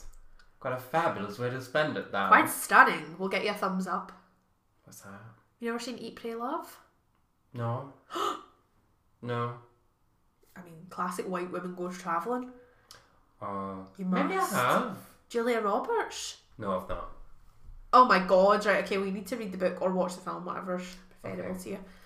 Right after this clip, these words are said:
Speaker 1: I'm
Speaker 2: Um,
Speaker 1: thinking of that film with Reese Witherspoon where she goes, like,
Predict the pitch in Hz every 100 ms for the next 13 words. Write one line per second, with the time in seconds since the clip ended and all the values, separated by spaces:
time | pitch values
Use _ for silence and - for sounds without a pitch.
0 | - - 190 214 185 160 160 156 151 127
1 | - - 113 104 95 92 - 85 95 -
2 | 117 113 113 - - 95 -